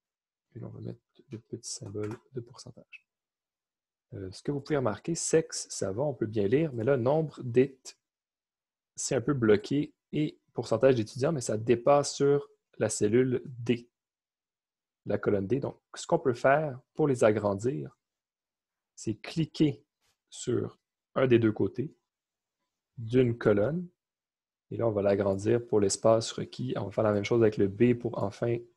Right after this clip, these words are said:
pouvoir voir nombre d'étudiants. Sexe, on va un petit peu l'agrandir.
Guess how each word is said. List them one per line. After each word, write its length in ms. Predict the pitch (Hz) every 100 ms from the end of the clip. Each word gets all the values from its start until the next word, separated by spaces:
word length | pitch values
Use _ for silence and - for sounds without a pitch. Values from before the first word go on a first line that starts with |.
| _
pouvoir 240 | 107 101
voir 160 | 98 104
nombre 160 | 104 98
d'étudiants. 500 | 98 - 107 113 135 _ _ _ _ _ _
Sexe, 560 | - - - - - -
on 100 | 107
va 140 | 101
un 40 | 98
petit 140 | -
peu 120 | -
l'agrandir. 440 | 131 104 - 170